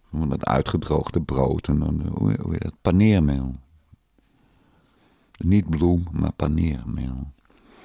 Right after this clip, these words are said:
En daar doorheen rollen. Dat door ei rollen. Dat nog een keer door de paneermeel.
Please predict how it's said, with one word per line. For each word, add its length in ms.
En 100
daar 240
doorheen 400
rollen. 440
Dat 500
door 520
ei 460
rollen. 680
Dat 340
nog 400
een 120
keer 460
door 160
de 100
paneermeel. 840